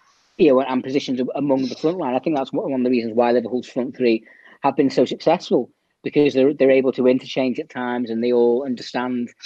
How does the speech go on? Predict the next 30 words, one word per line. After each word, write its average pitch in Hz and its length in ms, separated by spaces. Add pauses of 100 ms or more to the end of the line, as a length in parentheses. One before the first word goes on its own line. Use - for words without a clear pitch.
(680)
how 143 340
each 147 260
kind 131 220
of 127 80
variation 127 680
within 127 280
a, 127 160
within 127 320
a, 123 100 (140)
within 127 280
a, 120 100 (120)
within 127 260
a 117 40
formation 123 520
should 117 200
work. 143 300 (500)
And 160 140
it 165 100
seems 185 360
like 151 360 (160)
Jota, 135 480 (480)
you 143 100
know, 127 140
has 143 260
that 131 160
kind 135 160
of 120 80
footballing 127 480
inte-, 131 240
intelligence 127 800